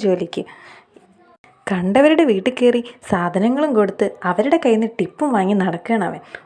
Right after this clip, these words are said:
ഒന്നുമില്ലെങ്കിലും അവൻ്റെ ഭാര്യ നല്ലൊരു ജോലിക്ക് വേണ്ടി ശ്രമിക്കുന്നില്ലേ, അവൻ എന്താ അതിനും ശ്രമിച്ചാൽ? ഇപ്പോഴും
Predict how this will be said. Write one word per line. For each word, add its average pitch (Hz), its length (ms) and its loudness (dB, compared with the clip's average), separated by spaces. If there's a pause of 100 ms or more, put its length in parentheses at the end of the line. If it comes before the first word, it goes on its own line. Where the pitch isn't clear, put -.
(100)
ഒന്നുമില്ലെങ്കിലും 294 640 0 (260)
അവൻ്റെ 254 380 0
ഭാര്യ 214 380 2 (300)
നല്ലൊരു 285 460 2 (960)
ജോലിക്ക് 208 480 4
വേണ്ടി 254 260 2
ശ്രമിക്കുന്നില്ലേ, 190 720 -4 (300)
അവൻ 208 300 2
എന്താ 302 260 4
അതിനും 214 360 2
ശ്രമിച്ചാൽ? 247 560 0 (840)
ഇപ്പോഴും 240 360 -2